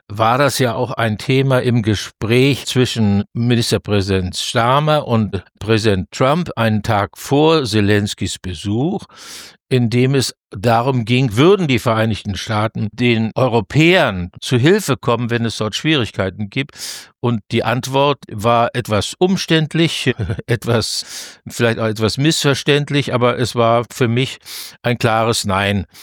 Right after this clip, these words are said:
herauszulesen. Und man muss an der Stelle auch betonen,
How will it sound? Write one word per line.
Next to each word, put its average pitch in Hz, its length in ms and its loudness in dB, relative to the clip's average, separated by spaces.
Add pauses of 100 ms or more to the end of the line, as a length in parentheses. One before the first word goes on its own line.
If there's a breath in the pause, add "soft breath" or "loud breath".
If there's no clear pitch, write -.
(160 loud breath)
herauszulesen. 90 880 -2 (380 loud breath)
Und 107 120 -4
man 101 120 4
muss 110 220 2
an 120 180 0
der 107 140 2
Stelle 117 380 0
auch 180 180 0
betonen, 117 640 -2